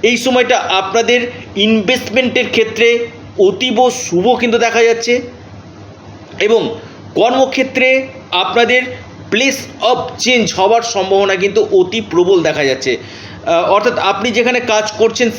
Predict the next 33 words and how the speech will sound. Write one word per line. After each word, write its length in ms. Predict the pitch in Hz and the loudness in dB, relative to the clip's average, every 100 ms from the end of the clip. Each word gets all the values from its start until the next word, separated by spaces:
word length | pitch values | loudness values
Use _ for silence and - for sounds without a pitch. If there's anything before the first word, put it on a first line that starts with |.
| - | -2
সেখান 300 | 233 240 233 | 0 0 0
থেকে 340 | 240 240 233 | 0 0 -2
আর 240 | 240 190 | 0 0
একটা 220 | 226 - 233 | 0 0 0
কোনো, 420 | 233 240 185 - - 139 | 2 2 2 -2 -10 -2
আহ, 360 | 151 160 - - | 2 2 0 -8
ভালো 460 | - - 185 165 233 | -8 -2 2 4 2
জব, 580 | 156 - 214 208 160 - - - - - - | 0 0 2 2 0 -8 -14 -20 -20 -20 -12
ভালো 320 | - 202 247 | -4 2 2
অপরচুনিটি 960 | 185 180 180 254 254 - 240 233 165 - - - | 2 -2 -2 0 0 2 2 2 0 -2 -8 -8
আপনারা 360 | 151 160 190 107 | -4 0 0 0
কর্মক্ষেত্রে 640 | - 165 190 196 196 196 | 0 0 0 0 0 -2
কিন্তু 240 | 170 170 175 | 0 2 2
পেতে 200 | 175 180 | 2 2
পারেন 280 | 185 226 277 - - | 2 0 -2 -6 -10
এবং 340 | - 165 220 165 | -2 0 2 2
এর 240 | 190 190 | 0 0
সাথে 260 | 185 185 185 | -4 -2 0
সাথে 260 | 220 220 - | 0 0 -2
আপনাদের 520 | 160 165 202 202 226 - | -2 0 2 0 0 0
place 500 | 185 196 - - 180 | 2 2 -2 -6 -2
of 260 | 175 - 180 | -2 -2 -2
change 220 | 185 - | -2 0
হওয়ার 240 | 175 208 - - - - | 2 2 0 -6 -12 -12
প্রবল 440 | 220 269 269 165 - - | -2 0 2 2 -2 -8
সম্ভাবনা 580 | - - 180 175 165 160 | -8 -4 0 2 2 2
কিন্তু 220 | 156 180 | 0 0
দেখা 320 | 202 131 190 | 0 0 0
যাচ্ছে। 360 | 160 139 - 139 | 0 -2 -2 -2
বৃষ 220 | 131 156 | -2 2
রাশি, 400 | 160 143 139 117 - - - - - - | 2 2 0 -4 -10 -14 -18 -18 -16 -6
বৃষ 240 | 139 180 | -2 2
রাশির 540 | 254 254 247 254 262 | 2 4 2 2 0